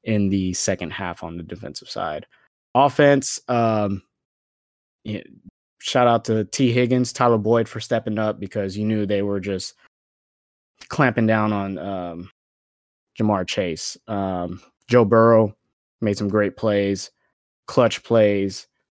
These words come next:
that some scrambles, like I said earlier, that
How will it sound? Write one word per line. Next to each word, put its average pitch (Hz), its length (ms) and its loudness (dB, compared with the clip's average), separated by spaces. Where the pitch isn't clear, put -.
that 104 520 -2
some 101 200 -4
scrambles, 104 580 -2
like 98 160 -4
I 101 60 -4
said 107 200 -2
earlier, 101 360 -2
that 92 200 -4